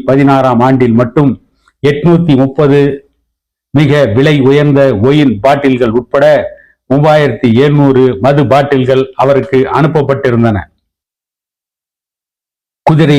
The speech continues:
சவாரி செய்வது, பழைய தோட்டங்களில் நடப்பது போன்ற நடவடிக்கைகளில் தனது உடலை ஆரோக்கியமாக வைத்திருந்தார் நெப்போலியன். கேப்டன் பாவில்டன் எப்போதும் அவருடன் இருப்பார். நெப்போலியன் மீது ஒரு கண்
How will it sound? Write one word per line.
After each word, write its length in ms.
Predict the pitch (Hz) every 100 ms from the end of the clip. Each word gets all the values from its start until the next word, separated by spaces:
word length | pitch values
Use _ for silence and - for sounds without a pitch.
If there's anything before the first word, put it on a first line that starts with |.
| 127
சவாரி 380 | - 131 139 117
செய்வது, 440 | 131 117 113 127 156 - - -
பழைய 300 | 131 139 131
தோட்டங்களில் 640 | 135 139 143 139 131 117 104
நடப்பது 520 | 120 143 135 123 127 147 - - _ _ -
போன்ற 260 | 139 143 131 131 127
நடவடிக்கைகளில் 840 | 113 143 143 139 135 123 127 123 98
தனது 360 | - 131 120 120 113
உடலை 340 | 117 139 135 123 - _ _ _
ஆரோக்கியமாக 800 | 127 151 147 - 135 131 127 123
வைத்திருந்தார் 640 | 120 131 131 123 117 120 113
நெப்போலியன். 600 | 107 123 - 123 107 92 - _ _ _ _ _ _ -
கேப்டன் 460 | 147 160 - 151 135
பாவில்டன் 560 | - 151 165 151 139 135 101
எப்போதும் 520 | 120 135 147 147 139 135
அவருடன் 400 | - 131 135 131
இருப்பார். 460 | 120 123 - 117 101 - _ _ _ -
நெப்போலியன் 560 | 139 139 151 143 131
மீது 280 | 120 139 131 135 135
ஒரு 240 | 117 104 95
கண் 260 | 135 139